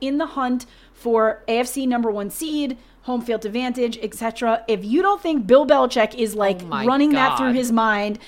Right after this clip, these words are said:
Speaker 1: every second between now and this game on Sunday against Miami, you're wrong. He definitely is. And look, they, they have to win and Buffalo has to lose. Like,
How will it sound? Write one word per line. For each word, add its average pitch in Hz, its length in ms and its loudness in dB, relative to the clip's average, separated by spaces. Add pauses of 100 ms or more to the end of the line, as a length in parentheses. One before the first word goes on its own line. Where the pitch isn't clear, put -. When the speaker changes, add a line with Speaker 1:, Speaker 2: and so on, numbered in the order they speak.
(240)
Speaker 1:
every 302 360 0
second 247 480 -2
between 233 360 -2
now 233 260 0
and 254 100 2
this 240 140 0
game 233 240 -6
on 220 140 -2
Sunday 220 340 -4
against 202 260 -6
Miami, 208 500 -2 (220)
you're 220 200 2
wrong. 208 400 2
He 233 180 -4
definitely 220 760 0
is. 180 220 -4 (400)
And 294 160 0
look, - 240 0 (260)
they, 302 460 -4
they 294 240 -2
have 294 320 -2
to 302 80 -8
win 262 300 -4
and 247 260 -2
Buffalo 247 360 4
has 233 320 -2
to 240 100 -4
lose. 254 560 0 (600)
Like, 285 260 2